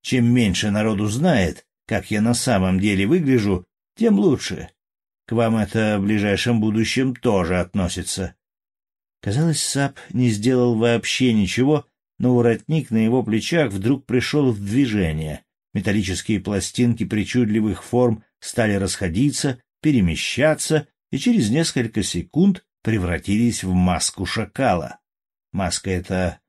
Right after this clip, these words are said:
полностью скрыла лицо и плечи Саба. "Да,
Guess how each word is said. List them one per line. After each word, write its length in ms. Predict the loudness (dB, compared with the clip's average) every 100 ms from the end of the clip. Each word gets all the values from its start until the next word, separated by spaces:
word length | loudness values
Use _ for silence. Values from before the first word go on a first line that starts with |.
| _ -4
полностью 640 | -2 0 0 -2 -6 -8
скрыла 400 | -6 -4 -2 -2
лицо 600 | -2 -2 -4 -2 -2 -2
и 80 | -6
плечи 520 | -4 -2 -2 -2 -4
Саба. 640 | -4 -4 -4 -4 -4 -10 -16 _ _ _ _ -16
"Да, 500 | -8 -4 -2 -4